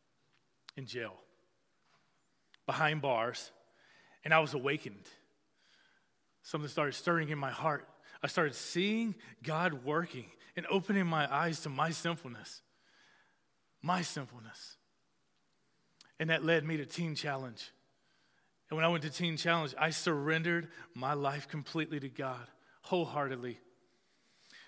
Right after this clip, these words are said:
I was humbled by God's grace. I resisted the devil, and I came close to God. And he drew near to me. I repented of my sin, and I was changed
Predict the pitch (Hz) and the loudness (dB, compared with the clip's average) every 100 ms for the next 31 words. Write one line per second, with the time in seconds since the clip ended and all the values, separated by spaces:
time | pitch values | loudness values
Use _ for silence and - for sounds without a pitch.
0 | - 180 165 143 151 208 190 151 139 131 | 0 2 2 0 2 2 2 0 -4 0
1 | 147 139 - 147 135 117 - - - 170 | 0 0 0 0 0 -2 -10 0 2 4
2 | 156 113 180 - 208 143 123 143 127 123 | 2 2 2 2 -2 -6 -4 -2 -2 -6
3 | - - 160 143 165 139 - 156 156 - | -10 -2 -2 0 -2 -4 -4 -2 -2 -2
4 | 147 135 123 117 - - _ _ _ _ | -4 -4 -6 -8 -14 -20 _ _ _ _
5 | _ _ _ _ _ _ _ _ _ _ | _ _ _ _ _ _ _ _ _ _
6 | _ _ _ _ _ _ _ - - 123 | _ _ _ _ _ _ _ -20 -12 -8
7 | 147 - 127 120 123 - 123 131 110 - | -6 -4 -6 -6 -10 -10 -10 -10 -12 -18
8 | _ _ _ _ _ _ _ _ - - | _ _ _ _ _ _ _ _ -20 -14
9 | - 156 143 165 180 170 156 147 135 - | 0 2 2 0 0 2 0 2 0 0
10 | 160 147 147 147 151 139 - - 190 220 | 0 0 -2 -2 -2 -4 -4 -4 -2 -2
11 | 151 131 - | -2 -6 -12